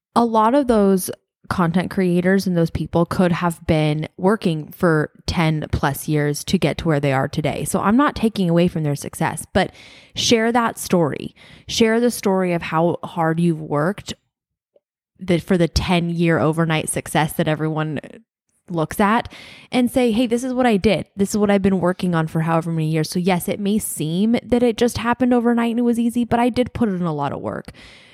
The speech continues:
Because as of right now, there is, and this will be shitty of me to say, but there is a lack of respect that I have for some of these people where I'm like,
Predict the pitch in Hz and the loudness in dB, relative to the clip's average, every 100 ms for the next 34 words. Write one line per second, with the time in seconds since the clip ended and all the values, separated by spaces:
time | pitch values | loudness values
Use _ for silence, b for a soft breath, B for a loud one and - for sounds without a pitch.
0 | - 226 233 220 226 220 196 196 180 220 | -2 2 2 2 2 2 2 2 0 0
1 | 185 170 - _ _ _ _ _ _ _ | 0 0 -4 _ _ _ _ _ _ _
2 | - - b b b b b _ 208 233 | -20 -20 b b b b b _ 0 2
3 | - 202 208 208 - _ _ _ _ _ | 2 2 2 0 -10 _ _ _ _ _
4 | _ _ 196 190 190 - - 185 175 196 | _ _ 0 0 -2 -6 -8 -6 -6 -6
5 | 180 - 160 165 175 170 160 - 233 262 | -6 -4 -2 0 0 -2 -2 0 2 2
6 | 185 175 175 - 180 208 220 175 180 185 | 2 2 0 2 2 2 0 0 -2 -2
7 | 175 170 - 170 - - 170 160 147 170 | -2 -4 0 -2 0 -2 -2 -2 -2 -2
8 | 190 180 - 156 156 156 160 - 170 175 | 0 -2 -2 -2 -2 -2 -4 -4 -4 0
9 | 185 175 165 165 156 160 | 2 2 2 0 -2 -2